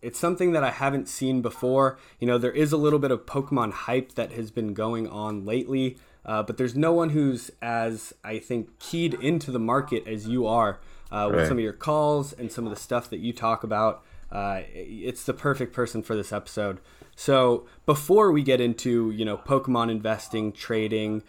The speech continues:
Speaker 1: flipping, all that, can we just get a little bit of background on yourself, who you are,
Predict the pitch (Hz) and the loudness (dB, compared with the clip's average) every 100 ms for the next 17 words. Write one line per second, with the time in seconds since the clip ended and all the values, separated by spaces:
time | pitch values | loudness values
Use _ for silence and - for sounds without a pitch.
0 | - - - 127 117 117 110 107 - 131 | -16 -18 -4 -2 0 0 -2 -4 0 0
1 | 120 113 117 113 - - - 160 196 202 | 2 2 0 0 -8 -20 2 4 4 2
2 | 202 175 151 156 143 131 120 127 - 127 | -2 0 0 2 2 0 0 -2 0 0
3 | 120 - 110 107 101 101 - - 156 151 | 0 -2 -4 -4 -6 -8 -4 0 4 2
4 | 143 - 156 160 151 120 127 120 120 | 0 -2 0 2 2 2 4 4 2